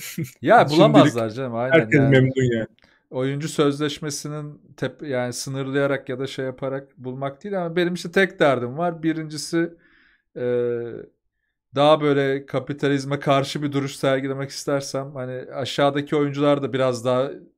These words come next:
Speaker 2: paylaşımcı olun. Yani <laughs> tepedekiler kaymağı yiyip aşağıdakiler bok yemesin. Bir diğer konu da işte, e, genel olarak zaten oyuncuların, sezon içinde oynamayan oyuncuların da doğru bir gelir dağılımı olsun.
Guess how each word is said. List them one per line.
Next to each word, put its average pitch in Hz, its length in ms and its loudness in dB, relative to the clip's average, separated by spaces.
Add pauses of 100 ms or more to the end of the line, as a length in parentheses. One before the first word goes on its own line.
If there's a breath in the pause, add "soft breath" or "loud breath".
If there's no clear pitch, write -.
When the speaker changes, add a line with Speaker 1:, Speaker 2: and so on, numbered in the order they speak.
Speaker 2:
paylaşımcı 139 600 0
olun. 113 200 -4
Yani 123 220 -4
<laughs> 208 320 -2
tepedekiler 160 680 2
kaymağı 147 440 2
yiyip 147 220 2 (400 loud breath)
aşağıdakiler 143 720 0
bok 147 260 -2
yemesin. 151 540 -6 (460)
Bir 147 120 -8
diğer 151 280 2
konu 147 240 -2
da 131 80 2
işte, 135 280 -6
e, 139 320 -4 (960)
genel 127 200 -4
olarak 120 340 -2
zaten 117 520 -6 (540)
oyuncuların, 123 640 -4
sezon 127 340 -6
içinde 135 220 -8
oynamayan 127 400 -4
oyuncuların 127 440 -6
da 107 120 -10
doğru 107 300 -8
bir 101 60 -14
gelir 101 300 -10
dağılımı 101 380 -10
olsun. 131 420 -16